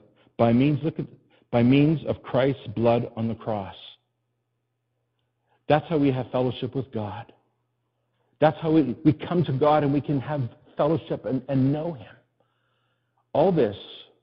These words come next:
through the cross. When I was a young Bible college student, I came home at Thanksgiving. And, uh, Pastor Barber on a Sunday night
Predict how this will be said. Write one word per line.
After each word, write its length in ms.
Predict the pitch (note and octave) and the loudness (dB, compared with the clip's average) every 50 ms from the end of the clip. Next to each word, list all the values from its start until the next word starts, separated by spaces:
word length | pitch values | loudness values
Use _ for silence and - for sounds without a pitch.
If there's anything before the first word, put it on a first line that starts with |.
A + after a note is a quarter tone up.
| _ _ | _ _
through 140 | - B2 A#2 | -6 -4 -2
the 80 | A2+ A2 | -2 -2
cross. 340 | - B2 G#2+ G2 F2+ E2+ - - - - _ _ _ _ _ _ _ _ _ _ _ _ _ _ _ _ _ _ _ _ _ _ _ _ _ _ _ _ - - - - _ _ - | -2 -2 -4 -2 -4 -8 -14 -20 -20 -20 _ _ _ _ _ _ _ _ _ _ _ _ _ _ _ _ _ _ _ _ _ _ _ _ _ _ _ _ -20 -20 -20 -20 _ _ -2
When 100 | C#3 D#3+ | 2 2
I 60 | F3 | 4
was 120 | F3+ D3+ | 4 4
a 60 | E3 | 6
young 600 | D3+ D3+ D3+ D3+ D3+ D3 C#3+ C3+ C3+ C3+ B2+ A2 A#2 | 4 4 4 4 2 0 0 -2 -4 -8 -8 -2 4
Bible 240 | C3 C3+ C#3+ D3 C#3+ | 4 6 6 4 4
college 280 | - D3+ C3 B2 B2 - - | 4 4 4 4 2 0 -2
student, 300 | - C#3 C3+ C3+ C#3 B2+ | 0 0 2 2 2 2
I 80 | A#2+ | 0
came 240 | A2+ - - D3 C#3 | 0 2 0 0 2
home 540 | B2+ C3+ C#3+ C#3 C#3 C#3 C#3 C3+ - - - - - - - - _ _ _ _ _ _ _ _ _ _ _ - | 2 2 2 4 4 2 0 0 -4 -10 -20 -20 -20 -20 -20 -20 _ _ _ _ _ _ _ _ _ _ _ -6
at 200 | A#2 A#2+ A2+ - | -6 -6 -4 -2
Thanksgiving. 760 | C#3+ C3+ C3 B2 - - - D3 C3 A#2+ B2 A2+ A2 G#2+ - - - _ _ _ _ _ _ _ _ _ _ _ _ _ _ _ _ - _ _ _ _ - - _ _ _ _ _ _ _ _ _ _ _ _ _ _ - | -2 -2 -2 -2 -6 -6 -2 0 0 2 0 -2 -2 -6 -8 -14 -20 _ _ _ _ _ _ _ _ _ _ _ _ _ _ _ _ -20 _ _ _ _ -20 -20 _ _ _ _ _ _ _ _ _ _ _ _ _ _ 4
And, 400 | B2 B2 B2 B2+ B2+ B2+ A#2+ C3 | 6 6 8 6 6 6 6 6
uh, 300 | C3 B2+ B2 B2 A#2+ A2 - - - - - - _ _ _ - - - - _ - - | 8 8 6 4 2 -2 -6 -12 -16 -18 -20 -20 _ _ _ -16 -16 -16 -16 _ -2 4
Pastor 320 | D#3+ D3+ D3 - - D#3 | 6 6 6 4 2 2
Barber 580 | A#2+ C3+ C#3 D3 C#3+ C#3+ C#3 C3 B2+ - - - - - - | 6 8 8 10 10 8 8 6 4 2 -4 -10 -14 -8 -6
on 80 | A2 | -6
a 120 | A2+ - - | -6 -2 0
Sunday 200 | C#3+ C#3 C#3+ C#3 | 0 2 2 2
night 320 | C3 C3 C3+ C#3+ C#3+ D3 | 2 2 2 0 -2 -4